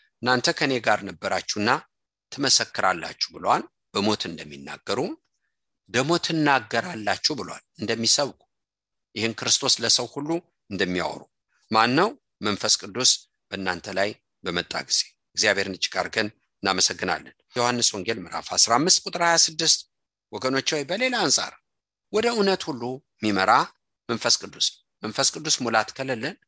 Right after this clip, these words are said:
ምሬት የለንም፣ መረዳት የለንም። የመሰለንን አድርገን ልንኖር እንችላለን፣ ግን ያ የእግዚአብሔርን ልብ አያደርስም። ወገኖቼ፣ ዮሐንስ ወንጌል አስራ ስድስት ቁጥር አስራ ስድስት፣ አስራ ሦስት እ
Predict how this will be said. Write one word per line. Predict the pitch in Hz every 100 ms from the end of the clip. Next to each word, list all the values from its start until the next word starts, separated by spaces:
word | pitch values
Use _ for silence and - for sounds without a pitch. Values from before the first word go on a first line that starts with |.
| _ -
ምሬት | 240 214 -
የለንም፣ | 104 78 - _ -
መረዳት | 131 135 127 123 -
የለንም። | - 71 - _ _ _ _ _
የመሰለንን | 156 190 190 - 170 139 131 -
አድርገን | 110 104 - 123
ልንኖር | 101 139 233 196
እንችላለን፣ | 95 78 - - _ _ _ _ _ -
ግን | 104
ያ | 98 113 - _ _
የእግዚአብሔርን | 98 85 95 87 90 87
ልብ | - -
አያደርስም። | - 92 98 92 - - - _ _ _ _ _ _ _ -
ወገኖቼ፣ | 82 101 107 - 160 -
ዮሐንስ | - 92 82 82
ወንጌል | 92 92 101
አስራ | 92 107
ስድስት | 110 127 - -
ቁጥር | 113 90
አስራ | - 113
ስድስት፣ | 107 - 113 - - _
አስራ | - 104
ሦስት | 113 214 208 - _ _ _ _ _ _
እ | -